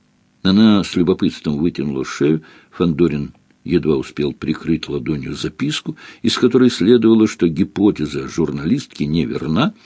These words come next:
и что страшный человек живехонек. «А вот мы сейчас посмотрим, что за пазл сложился из двух половинок», бодро сказал магистр, вынимая ноутбук из чемоданчика.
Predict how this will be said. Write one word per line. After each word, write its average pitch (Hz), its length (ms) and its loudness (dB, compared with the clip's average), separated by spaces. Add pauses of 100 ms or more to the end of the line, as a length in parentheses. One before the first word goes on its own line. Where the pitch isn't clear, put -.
(240)
и - 80 -4
что - 260 0
страшный 78 560 -2
человек 113 480 -2
живехонек. - 880 -4 (1300)
«А 87 160 0
вот 160 220 4
мы 196 100 2
сейчас - 360 -4
посмотрим, 165 720 -4 (400)
что - 440 4
за 104 220 4
пазл 92 800 2 (160)
сложился 117 800 4
из 92 340 0
двух 92 360 -2
половинок», 90 680 2 (340)
бодро 123 460 2
сказал 90 440 -2
магистр, 87 540 -2 (240)
вынимая 82 600 0
ноутбук 127 720 -2
из 90 120 -6
чемоданчика. - 720 -8